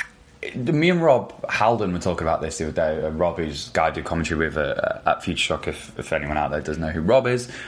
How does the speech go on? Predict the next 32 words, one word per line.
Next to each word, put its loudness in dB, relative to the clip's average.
Um, 6
Rob 4
used -2
to -4
come 2
and -2
watch -2
Fight 4
Club -4
a 0
lot, 2
and, -2
and 0
Rob 2
was -2
watching -2
Fight 0
Club -4
during -2
that -2
period -2
of -4
time, -2
which 0
is -4
such 2
an 0
odd 0
period 0
of -4
time 2
because -2